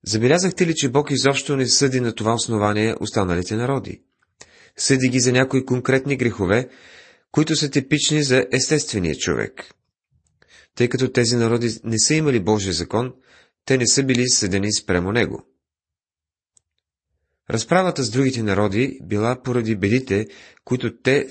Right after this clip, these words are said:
сторили на хора, докато Юда щял да понесе наказание заради нечестие, извършени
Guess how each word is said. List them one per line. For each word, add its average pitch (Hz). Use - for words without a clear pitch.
сторили 110
на 95
хора, 104
докато 143
Юда 147
щял 135
да 123
понесе 117
наказание 117
заради 98
нечестие, 107
извършени 104